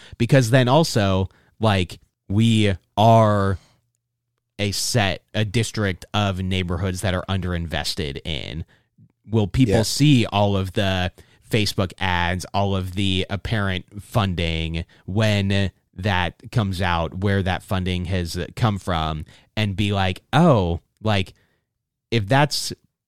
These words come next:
Speaker 1: who's backing you, they haven't worked for me before, so why would I vote for the candidate that they're backing now?"
Speaker 2: Yeah. Um, this is, this is a tough one. I mean, I'm interested to see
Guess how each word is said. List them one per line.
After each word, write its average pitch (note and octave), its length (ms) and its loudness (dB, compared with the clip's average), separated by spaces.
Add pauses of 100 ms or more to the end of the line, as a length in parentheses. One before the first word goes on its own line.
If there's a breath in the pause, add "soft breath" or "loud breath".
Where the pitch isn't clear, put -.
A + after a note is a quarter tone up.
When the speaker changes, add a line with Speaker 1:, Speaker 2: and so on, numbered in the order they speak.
Speaker 1:
who's A2+ 280 2
backing B2 640 0
you, E2 540 -2 (840)
they B2+ 280 4
haven't A2+ 340 2
worked A#2+ 280 2
for G#2+ 220 0
me A2+ 300 0
before, F#2 720 0
so G2 540 -2
why G#2+ 360 0
would G#2 180 0
I F#2+ 120 0
vote G2 340 -4
for G2+ 160 -6
the F2+ 120 -4
candidate F2+ 600 -4
that F2 200 -6
they're E2+ 180 -4
backing D#2 500 -8
now?" C#2 480 -10 (680)
Speaker 2:
Yeah. A2+ 360 2 (140)
Um, A2 480 4 (560)
this C#3+ 260 2
is, A#2+ 140 0
this C3 240 4
is D3 80 2
a B2 80 4
tough A2+ 260 2
one. F2+ 240 -4 (160)
I A2+ 120 2
mean, G2+ 320 0 (1400 soft breath)
I'm A2+ 320 2
interested B2 460 0
to A2 140 2
see G#2+ 520 0